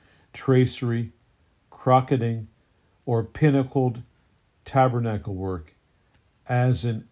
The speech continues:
Athergaiton. This, where the very charming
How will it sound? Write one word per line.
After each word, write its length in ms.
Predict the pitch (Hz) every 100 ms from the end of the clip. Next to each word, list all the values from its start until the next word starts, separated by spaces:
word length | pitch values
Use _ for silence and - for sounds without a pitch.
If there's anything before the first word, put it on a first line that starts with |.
| -
Athergaiton. 880 | 127 135 139 104 98 90 - 92 82 - _ _ _ _ _
This, 560 | 95 156 135 123 - - _ 139 110
where 400 | 113 113 107 104
the 220 | - 110
very 340 | 95 139 143 131
charming 720 | - - 135 139 117 98